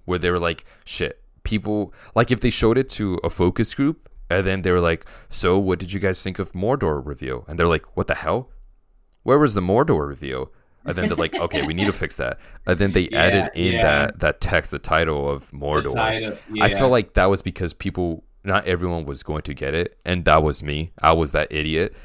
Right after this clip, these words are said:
Speaker 1: <laughs> 'Cause I was
Speaker 2: I didn't know either. I, I mean, I, I didn't. I was like, "Okay."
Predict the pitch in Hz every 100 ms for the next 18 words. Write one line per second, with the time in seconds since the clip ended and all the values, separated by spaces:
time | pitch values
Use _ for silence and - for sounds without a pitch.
0 | - - - - - - 185 - - -
1 | 123 127 104 107 107 - 135 131 131 196
2 | 285 311 110 101 139 156 160 165 156 139
3 | 143 143 208 147 131 160 165 151 156 151
4 | 143 143 139